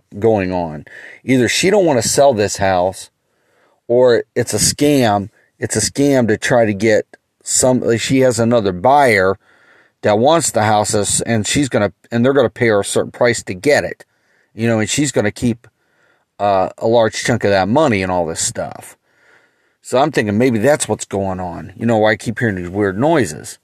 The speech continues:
But it doesn't make any sense of where the noises is coming from if she's out there. So,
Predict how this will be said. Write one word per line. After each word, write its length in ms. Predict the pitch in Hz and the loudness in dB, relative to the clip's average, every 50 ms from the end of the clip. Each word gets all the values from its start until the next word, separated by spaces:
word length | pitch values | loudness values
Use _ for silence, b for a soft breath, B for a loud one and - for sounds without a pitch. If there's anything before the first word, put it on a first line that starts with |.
| _ _ _ _ _ _ _ _ _ | _ _ _ _ _ _ _ _ _
But 240 | - 123 123 127 - - _ _ _ _ _ _ _ _ _ | -2 0 0 0 -2 -4 _ _ _ _ _ _ _ _ _
it 140 | - 127 117 | -10 -4 0
doesn't 380 | 160 180 185 160 170 135 - _ _ | 0 0 2 2 0 -2 -4 _ _
make 240 | - 135 147 139 - | -4 -2 -2 0 0
any 120 | 123 113 | -2 -2
sense 320 | 104 - - 170 165 156 - | -2 -2 -2 -2 -2 -2 -2
of 80 | 113 | 0
where 140 | 107 123 127 | 0 2 2
the 100 | 107 104 | 2 0
noises 480 | 107 113 120 120 113 - 104 104 98 90 | 0 2 2 0 0 0 -2 -4 -4 -4
is 160 | 95 95 - | -4 -6 -6
coming 360 | - - 185 208 214 220 - | -4 -2 -2 0 0 -2 -2
from 440 | - - 101 95 87 80 80 80 - _ _ _ _ _ | -4 -2 -2 -2 -2 -4 -8 -14 -18 _ _ _ _ _
if 120 | - 101 95 | -14 -12 -8
she's 240 | - 117 110 98 98 | -6 -4 -2 0 0
out 220 | 101 95 92 - - | 0 0 0 0 0
there. 380 | 156 175 165 117 92 82 - _ _ _ _ _ _ _ _ _ _ _ _ _ _ _ _ _ _ _ _ _ _ _ _ _ _ _ _ | 0 2 2 0 -2 -4 -8 _ _ _ _ _ _ _ _ _ _ _ _ _ _ _ _ _ _ _ _ _ _ _ _ _ _ _ _
So, 500 | - - - 143 143 143 139 135 127 113 | -8 -2 2 4 6 6 6 4 2 0